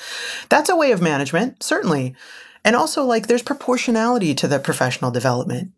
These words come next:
you know? Like, it doesn't have to be necessarily, like, from day one, here is your leadership development path, I've curated for you, you know, that kind of thing. No,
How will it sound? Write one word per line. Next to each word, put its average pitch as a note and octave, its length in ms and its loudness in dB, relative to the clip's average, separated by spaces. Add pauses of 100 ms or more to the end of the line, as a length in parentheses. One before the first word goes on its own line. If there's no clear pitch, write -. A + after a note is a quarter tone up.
(120)
you E3+ 100 4
know? F3+ 180 2
Like, F#3+ 160 0
it A3 80 2
doesn't C#4 220 0
have G3+ 240 2
to D3+ 100 -2
be C3+ 400 -2 (960)
necessarily, E3+ 720 2
like, C#3 180 0
from G#3 280 2
day F#3+ 180 4
one, D#3 600 0
here G3 300 2
is F#3 180 2
your D#3+ 280 2
leadership F3 400 0
development D3 480 0
path, F3+ 720 0
I've - 160 -2
curated A#3+ 460 2
for G#3 320 0
you, F3 380 2
you E3 120 0
know, D#3 100 4
that D3+ 220 2
kind D3+ 180 0
of C3+ 60 -6
thing. F3 240 -2
No, A#3 480 2